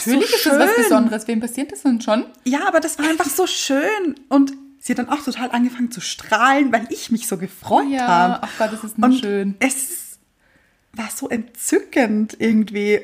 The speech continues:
Speaker 2: Und es hat mich so beflügelt. Das fand ich so schön einfach.
Speaker 1: Das ist es auch.
Speaker 2: Und das habe ich mir gedacht,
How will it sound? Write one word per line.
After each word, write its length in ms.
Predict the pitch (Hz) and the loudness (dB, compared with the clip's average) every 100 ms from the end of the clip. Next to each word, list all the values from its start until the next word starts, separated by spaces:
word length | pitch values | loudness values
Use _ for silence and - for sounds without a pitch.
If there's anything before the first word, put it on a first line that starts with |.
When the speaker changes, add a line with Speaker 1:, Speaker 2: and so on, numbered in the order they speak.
| - | 0
Speaker 2:
Und 180 | 220 | 0
es 100 | 226 | 0
hat 160 | 254 262 | -4 0
mich 220 | 277 285 | 2 2
so 100 | 285 | 0
beflügelt. 1000 | 262 247 - 254 254 285 466 277 294 415 - _ - _ | 2 0 0 2 6 6 4 2 0 -2 -8 _ -20 _
Das 180 | - - | -14 -12
fand 160 | - 180 | -10 -10
ich 100 | - | -8
so 120 | 233 | -10
schön 420 | - - 269 240 | -8 -4 -2 -2
einfach. 560 | 190 175 - 180 190 - _ _ _ - - | -6 -10 -8 -8 -8 -12 _ _ _ -20 -14
Speaker 1:
Das 160 | 208 | -14
ist 300 | - 226 220 | -6 -6 -6
es 160 | 208 196 | -8 -2
auch. 480 | 170 185 185 190 - _ - - - | 2 2 2 -4 -12 _ -20 -20 0
Speaker 2:
Und 200 | 277 392 | 2 4
das 80 | 339 | 2
habe 80 | 262 | 0
ich 60 | 254 | 2
mir 80 | |
gedacht, 360 | 226 196 285 - | 2 4 2 0